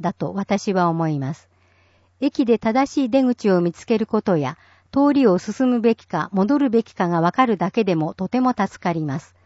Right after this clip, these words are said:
ざっくりと、近いですよ、あっちです、と教えてあげれば、それだけでも安心して目的地を探し続けられます。問い合わせ先、オリンピッ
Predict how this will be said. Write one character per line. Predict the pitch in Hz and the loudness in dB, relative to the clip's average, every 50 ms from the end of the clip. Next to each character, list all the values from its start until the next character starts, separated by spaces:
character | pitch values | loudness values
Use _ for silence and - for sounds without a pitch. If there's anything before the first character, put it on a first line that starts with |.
| _ _ _ _ _ _ - 196 | _ _ _ _ _ _ -16 -8
ざ | 165 226 | -6 -6
っ | 220 - _ _ | -6 -6 _ _
く | - 320 | -2 -2
り | 311 294 262 | 0 0 -2
と、 | - - 175 156 165 _ _ _ _ _ _ _ _ | -4 -4 -6 -6 -6 _ _ _ _ _ _ _ _
近 | _ - - - - 285 | _ -20 -8 -4 -2 0
い | 285 254 | 0 0
で | 190 202 208 | -2 -2 -4
す | - - 190 | -2 0 0
よ、 | 208 226 - - - | 0 0 0 -2 -6
あ | - | -10
っ | 196 - _ | -10 -8 _
ち | - 311 302 | -2 0 2
で | 247 226 208 | 2 2 0
す、 | - - _ _ _ _ | -2 -6 _ _ _ _
と | - 190 180 | -2 -2 -2
教 | 185 - - 254 | -2 0 0 2
え | 247 247 | 2 2
て | - - | 2 0
あ | 233 220 | -2 0
げ | 220 220 214 | 0 0 0
れ | 196 185 165 | 0 0 -2
ば、 | 139 127 151 - _ _ _ _ _ - | -2 -6 -8 -10 _ _ _ _ _ -20
そ | - - - 254 | -6 0 0 2
れ | 262 294 | 2 2
だ | 294 302 302 294 | 2 0 0 0
け | - 320 294 | 0 0 0
で | 262 233 | 2 0
も | 202 175 156 180 - _ _ _ | 0 0 -2 -4 -6 _ _ _
安 | - 226 262 277 285 | -4 0 0 0 0
心 | - - 285 277 285 | 0 0 0 0 0
し | 277 - | 0 -2
て | - 269 240 | -2 0 2
目 | 220 214 220 - - | 2 0 0 -2 -4
的 | - 302 302 - _ | -4 -4 -4 -4 _
地 | - - 214 | -2 0 2
を | 190 202 | 2 0
探 | - - 208 214 240 240 | 0 -2 -2 -2 -2 -2
し | - - | -4 -8
続 | - 233 196 233 220 | -10 -6 -4 -2 -2
け | - 214 | 0 0
ら | 190 185 175 | 0 0 -2
れ | 165 165 156 | -2 -2 -4
ま | 165 135 139 | -4 -6 -8
す。 | - _ _ _ _ _ _ _ _ _ _ _ _ _ _ _ _ | -10 _ _ _ _ _ _ _ _ _ _ _ _ _ _ _ _
問 | - 247 254 269 254 | -2 0 0 2 2
い | 254 | 2
合 | 240 226 | 0 0
わ | 226 220 | 0 -2
せ | - - 202 | -4 -6 -6
先、 | - - 185 - - - 156 - - _ _ _ _ _ _ _ _ _ _ _ - | -4 -4 -6 -6 -6 -8 -10 -10 -12 _ _ _ _ _ _ _ _ _ _ _ -4
オ | 202 214 | -2 0
リ | 269 294 | 2 2
ン | 302 302 | 2 0
ピ | - - 285 | 0 -2 -4
ッ | 269 | -4